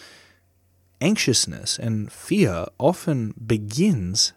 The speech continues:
as thoughts, and those thoughts give us a particular feeling because we associate feeling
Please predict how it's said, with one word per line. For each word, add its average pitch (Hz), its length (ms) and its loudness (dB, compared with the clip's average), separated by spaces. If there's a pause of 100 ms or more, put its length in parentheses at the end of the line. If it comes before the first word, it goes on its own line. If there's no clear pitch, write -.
(140)
as 113 300 2
thoughts, - 580 0
and 104 140 -4
those 107 240 2
thoughts - 420 -2
give 104 300 -4
us 98 180 0
a - 60 -4
particular 117 600 -4
feeling 110 560 2
because 104 380 0
we 110 240 2
associate - 920 0
feeling 101 580 -2